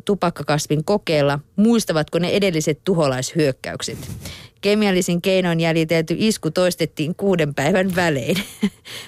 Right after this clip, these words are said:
Kolmannella kerralla nikotiinin tuotanto tehostui aiempaa nopeammin. Kasvit siis reagoivat vanhasta muis-, muistista. Ja maissi sekääntyy ääntä kohti,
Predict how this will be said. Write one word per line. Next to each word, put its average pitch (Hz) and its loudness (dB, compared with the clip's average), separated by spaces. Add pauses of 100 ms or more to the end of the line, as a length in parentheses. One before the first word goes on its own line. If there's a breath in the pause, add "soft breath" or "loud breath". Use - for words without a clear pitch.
(140)
Kolmannella 208 2
kerralla 185 2
nikotiinin 175 0
tuotanto 165 0
tehostui 156 0
aiempaa 143 0
nopeammin. 143 -2 (160)
Kasvit 175 -2
siis 196 0
reagoivat 180 0
vanhasta 143 -2
muis-, 131 -4 (100)
muistista. 170 0 (1300 loud breath)
Ja 196 0
maissi 233 2 (180)
sekääntyy 165 0
ääntä 214 0
kohti, 247 0